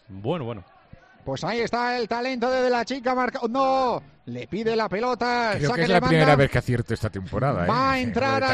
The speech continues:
Speaker 3: talento.
Speaker 2: terreno de juego, más dinamita, en este caso para el Granada, va a entrar el comandante Roberto Soldado.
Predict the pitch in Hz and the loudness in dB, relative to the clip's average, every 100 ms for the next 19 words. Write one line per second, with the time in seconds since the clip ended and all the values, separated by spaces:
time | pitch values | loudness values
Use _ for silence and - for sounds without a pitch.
0 | 247 240 233 220 226 247 269 262 302 - | 2 0 0 0 -2 -2 -2 -2 -2 0
1 | 320 311 269 262 254 220 294 285 294 262 | 0 0 0 0 -2 2 2 2 2 2
2 | 262 294 220 269 254 277 320 269 302 311 | 0 0 0 -4 -4 -4 -4 -2 0 0
3 | 285 - - 147 262 220 202 226 185 202 | -2 -6 -10 -4 -2 -2 -2 -2 -2 -2
4 | 214 208 220 262 262 247 - _ 190 320 | 0 -2 -2 -2 0 -2 -4 _ -2 0
5 | 311 254 311 302 247 269 269 262 311 302 | 0 -2 0 0 0 -2 -2 -2 -2 -2
6 | 269 277 311 254 262 208 165 143 127 104 | 0 0 -2 -2 -2 0 0 -2 -6 -10